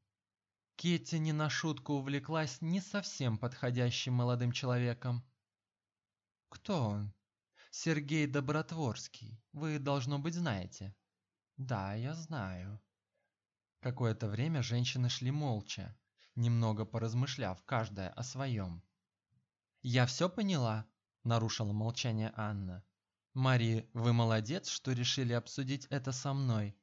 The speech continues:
Я мастер на подобные инциденты. Китти должна сама убедиться в непорядочности Добротворского". "Именно так.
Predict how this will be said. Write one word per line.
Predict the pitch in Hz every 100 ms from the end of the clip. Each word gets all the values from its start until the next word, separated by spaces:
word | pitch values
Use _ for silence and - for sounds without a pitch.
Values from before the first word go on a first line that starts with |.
| _ - -
Я | 131 120 117 -
мастер | 113 165 - - -
на | 117 117
подобные | 120 113 101 107
инциденты. | 123 175 135 95 - 90 - _ _ _ _ _ _ -
Китти | 185 190 - 127
должна | 117 127 135 143
сама | - 190 156 107 -
убедиться | 123 113 117 214 - 117
в | 107
непорядочности | 117 123 123 165 156 - 127 127
Добротворского". | 131 139 135 131 120 104 - 117 104 104 _ _ _ _ _ _ _ _ _ _ -
"Именно | 131 135 175 202
так. | - 180 170 -